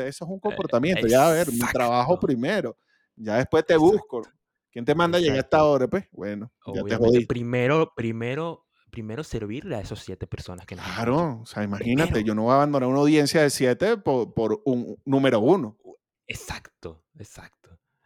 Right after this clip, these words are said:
Speaker 2: Es que tú, tú haces los cálculos y no es como que, no es egocéntrico, o sea, haz la matemática. O sea, tú multiplicas cuánt-, siete veces,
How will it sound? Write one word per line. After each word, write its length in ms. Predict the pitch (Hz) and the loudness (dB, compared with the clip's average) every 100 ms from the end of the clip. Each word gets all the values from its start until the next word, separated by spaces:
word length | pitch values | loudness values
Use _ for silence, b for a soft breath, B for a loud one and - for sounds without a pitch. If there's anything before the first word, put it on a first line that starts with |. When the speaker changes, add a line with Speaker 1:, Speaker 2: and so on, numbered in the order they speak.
| - | -10
Speaker 2:
Es 120 | 117 | -8
que 80 | 135 | -6
tú, 180 | 165 120 | -6 -2
tú 100 | 131 | -2
haces 160 | 190 | 0
los 160 | 190 151 | -2 -2
cálculos 480 | - 185 135 123 123 | -2 -2 -2 -4 -4
y 60 | |
no 100 | 120 | -8
es 80 | 117 | -10
como 260 | - 165 165 | -10 -10 -8
que, 160 | 120 - b | -10 -12 b
no 100 | 110 | -16
es 80 | 113 | -8
egocéntrico, 600 | 143 156 - 185 160 107 | -6 -6 -8 -10 -10 -10
o 40 | 95 | -10
sea, 160 | 98 - b | -12 -14 b
haz 160 | b 117 | b -6
la 120 | 147 | -6
matemática. 720 | 170 175 123 127 113 101 - _ b b b | -8 -6 -6 -6 -6 -10 -16 _ b b b
O 40 | _ | _
sea, 300 | 107 101 - _ _ | -10 -10 -12 _ _
tú 100 | - | -14
multiplicas 640 | 113 131 139 147 143 113 - _ _ | -12 -10 -10 -10 -8 -10 -12 _ _
cuánt-, 240 | - 120 - | -6 -6 -8
siete 420 | - 131 131 156 | -10 -4 0 2
veces, 420 | 131 165 - - | 2 0 -4 -16